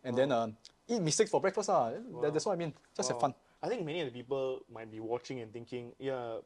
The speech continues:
Speaker 2: you know, it's easy for you to succeed, right? Like, oh, you've already built so much, you have so much, you know, uh,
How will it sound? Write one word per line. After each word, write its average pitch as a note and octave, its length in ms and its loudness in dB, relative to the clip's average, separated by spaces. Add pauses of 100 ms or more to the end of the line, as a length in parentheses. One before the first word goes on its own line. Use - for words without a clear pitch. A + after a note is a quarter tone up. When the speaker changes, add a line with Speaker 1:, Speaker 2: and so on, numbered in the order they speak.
Speaker 2:
you B2 140 -8
know, C3 160 -6 (240)
it's - 160 -12
easy D3 200 -8
for C3 120 -4
you B2 80 -6
to A2 80 -12
succeed, A2 320 -14
right? G#2+ 260 -10
Like, G#2+ 140 -10
oh, A#2+ 160 -2
you've A2+ 180 -6
already B2 220 -4
built B2+ 160 -8
so C3 180 -6
much, A#2+ 320 -8
you A2+ 60 -6
have G#2 80 -8
so B2+ 160 -4
much, B2+ 240 -10
you A2 180 -10
know, A#2 200 -6 (280)
uh, G#2 300 -12